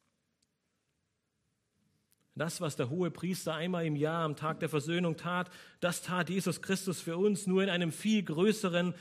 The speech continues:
Ausmaß. Sein Opfer war so gro-, so groß, sein Blut, es war so kostbar,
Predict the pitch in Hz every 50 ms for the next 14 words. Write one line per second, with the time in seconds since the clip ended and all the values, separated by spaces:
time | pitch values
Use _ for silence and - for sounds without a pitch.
0 | - - - - 156 196 202 - - 175 160 - - - - - - _ _ _
1 | _ _ _ _ _ - - 196 196 208 202 214 220 214 220 - 214 196 196 190
2 | 180 156 190 220 226 190 - 196 220 233 196 147 165 208 214 170 180 190 233 233
3 | 196 - - 185 190 185 175 147 170 202 233 240 233 226 - - - - - -
4 | - - - 160 160 180 185 175 151 160 202 220 220 - - - 214 190 - -
5 | - - 180 170 170 170 170 160